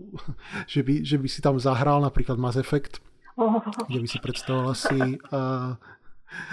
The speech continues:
Speaker 1: kde by si predstavoval asi úlohu, teda, teda tú hlavnú,
Speaker 2: Nie,
Speaker 1: akože
Speaker 2: ja si
Speaker 1: toho
Speaker 2: predstav-,
Speaker 1: Sheparda.
Speaker 2: ja si predstavujem Shepardicu.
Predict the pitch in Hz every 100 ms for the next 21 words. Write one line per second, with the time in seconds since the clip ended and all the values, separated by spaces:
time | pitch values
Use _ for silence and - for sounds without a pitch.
0 | - - 147 135 - 139 139 - 143 135
1 | 135 - 139 135 139 127 - - - -
2 | 127 120 139 143 131 135 123 120 262 254
3 | 233 226 262 294 247 226 - 240 262 -
4 | 247 170 220 226 - 240 208 226 220 -
5 | - 208 220 196 - 185 196 - -